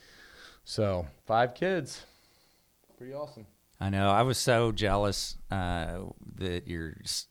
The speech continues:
Speaker 2: you have a kid old enough to pick you up at the airport. That's so great.
Speaker 1: I know. I was, Higgs was gonna give
Speaker 2: <laughs> Comes
Speaker 1: me a
Speaker 2: in
Speaker 1: ride
Speaker 2: handy.
Speaker 1: yesterday, and I was, I was like, "Wait a minute. I'm gonna make Luke pick me up."
Speaker 2: <laughs> I love that.
Speaker 1: And I, I expected shade. Like, I expect him to go, "Oh, man, come on."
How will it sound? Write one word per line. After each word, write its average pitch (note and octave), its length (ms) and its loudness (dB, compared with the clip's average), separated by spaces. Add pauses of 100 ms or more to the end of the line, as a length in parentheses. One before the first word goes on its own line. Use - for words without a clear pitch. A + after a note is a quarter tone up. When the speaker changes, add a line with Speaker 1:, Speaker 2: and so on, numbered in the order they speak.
(120)
Speaker 2:
you G2+ 160 0
have G2+ 100 2
a G2 40 -6
kid G#2+ 260 0
old F#2+ 160 2
enough F2 220 -4
to - 80 -4
pick F#2+ 240 2
you F2 60 0
up E2+ 100 -6
at - 80 -6
the E2 100 -2
airport. - 400 -6 (260)
That's C3 160 -8
so - 280 -6
great. E2+ 320 -6 (260)
Speaker 1:
I A2 80 0
know. E3+ 280 6
I G#2+ 120 4
was, C#3+ 100 6
Higgs G#3+ 240 6
was A3+ 140 6
gonna F#3+ 160 6
give E3 60 6
Speaker 2:
<laughs> - 0 -
Comes F#3+ 140 10
Speaker 1:
me F3 40 10
a E3 40 10
Speaker 2:
in E3 60 10
Speaker 1:
ride G3 100 12
Speaker 2:
handy. A#3+ 120 10
Speaker 1:
yesterday, D#3+ 360 8
and D3+ 100 6
I D3+ 40 8
was, D#3 160 4
I D3+ 80 4
was D#3 120 2
like, E3 160 2
"Wait E4+ 160 2
a - 20 4
minute. F#2+ 300 -2 (880)
I'm - 100 -8
gonna G4 120 6
make E3+ 220 10
Luke F#3+ 340 6
pick - 180 0
me B2 140 0
up." - 200 6
Speaker 2:
<laughs> - 40 -6
I B2 180 8
love D3 360 4
that. D3+ 180 0
Speaker 1:
And D3+ 100 6 (240)
I, D3 60 4
I - 20 4
expected E3+ 520 2
shade. D#3+ 440 4
Like, G#2+ 220 -2
I C#3 60 8
expect C#3+ 320 2
him C#3+ 120 0
to C3 60 2
go, G#2+ 100 -2
"Oh, B2 380 8
man, C#3 420 -2
come - 180 -4
on." G#2 280 2